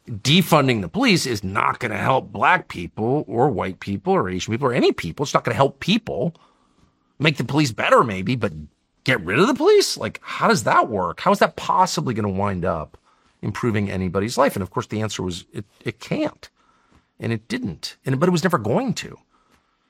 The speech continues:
So I watched that. And of course, I'm opposed to it, you know, for the normal conservative reasons. We need police. But even the fact that we were having that conversation was a signal to me that this is a very different thing than I'm used to.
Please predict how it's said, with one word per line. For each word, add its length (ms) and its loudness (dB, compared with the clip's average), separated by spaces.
So 140 -2
I 80 6
watched 500 -2
that. 400 -4
And 80 -4
of 80 -8
course, 180 2
I'm 120 4
opposed 440 -6
to 180 0
it, 120 0
you 80 -8
know, 140 -2
for 80 -8
the 80 0
normal 320 -2
conservative 520 -6
reasons. 380 -6
We 140 -4
need 220 0
police. 520 0
But 120 0
even 200 4
the 80 4
fact 280 2
that 100 2
we 120 4
were 160 4
having 460 2
that 160 -2
conversation 1040 -4
was 180 -2
a 80 -2
signal 400 0
to 180 -8
me 140 2
that 200 0
this 180 -2
is 100 -6
a 60 0
very 340 0
different 600 -6
thing 520 -8
than 140 -4
I'm 160 -4
used 320 -6
to. 260 -16